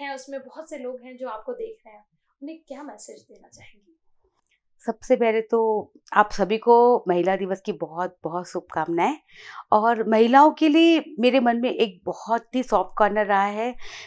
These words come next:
Speaker 2: क्योंकि मेरे मन में हमेशा ये रहता है कि मैं कैसे महिलाओं को आगे बढ़ाऊं।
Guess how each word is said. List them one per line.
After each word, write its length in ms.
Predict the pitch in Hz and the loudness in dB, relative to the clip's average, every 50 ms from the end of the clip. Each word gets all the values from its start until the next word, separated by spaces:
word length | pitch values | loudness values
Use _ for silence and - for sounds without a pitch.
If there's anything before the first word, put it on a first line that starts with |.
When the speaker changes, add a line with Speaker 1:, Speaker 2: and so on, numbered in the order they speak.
| - _ - | -20 _ -2
Speaker 2:
क्योंकि 400 | 277 277 - 294 320 330 330 285 | -2 0 2 2 4 4 4 2
मेरे 340 | - 214 247 277 302 320 285 | 4 4 6 6 8 8 8
मन 200 | 269 277 277 277 | 6 6 6 6
में 80 | 311 | 6
हमेशा 360 | 277 269 254 254 269 262 285 | 6 6 6 4 4 4 4
ये 140 | 269 254 247 | 6 8 8
रहता 240 | 226 202 196 - 208 | 8 6 6 4 2
है 100 | 196 190 | 2 2
कि 160 | 185 - 240 | 0 -2 -2
मैं 160 | 220 233 240 240 - - | 0 0 0 0 2 6
कैसे 600 | 233 208 208 208 208 - 208 214 - - - _ _ _ _ _ - | 6 6 6 6 4 4 4 4 2 0 -4 _ _ _ _ _ -2
महिलाओं 340 | 185 190 185 185 180 175 190 | 2 2 2 2 2 0 -2
को 160 | 185 - 196 | -4 -4 -6
आगे 220 | 180 160 143 156 170 | -4 -4 -4 -6 -6
बढ़ाऊं। 320 | 147 151 147 139 135 143 | -6 -6 -6 -6 -10 -12